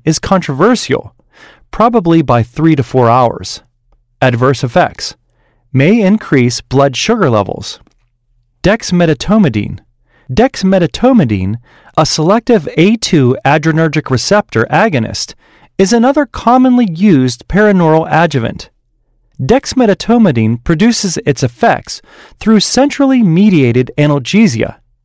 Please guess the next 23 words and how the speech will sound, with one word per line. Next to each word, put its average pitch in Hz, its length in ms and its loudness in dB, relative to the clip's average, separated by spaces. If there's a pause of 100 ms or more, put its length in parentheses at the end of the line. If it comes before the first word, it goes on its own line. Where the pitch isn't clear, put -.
(460)
A 226 160 2
two 147 420 0
mediated 165 600 2
vasoconstrictive 151 1000 -2
effects, 127 600 -2 (560)
attenuation 175 720 2
of 131 180 0
the 127 120 2
inflammatory 160 760 0
response, 120 720 -2 (460)
and 214 240 2
direct 202 360 0
action 131 520 -2 (280)
on 147 180 2
peripheral 214 600 0
nerve 156 320 2
enhanced 151 520 -2
activity 196 580 -2
dependent 147 580 -2 (160)
hyperpolarization 147 1300 0
in 139 140 0
C 135 280 -2
fibers. - 640 -2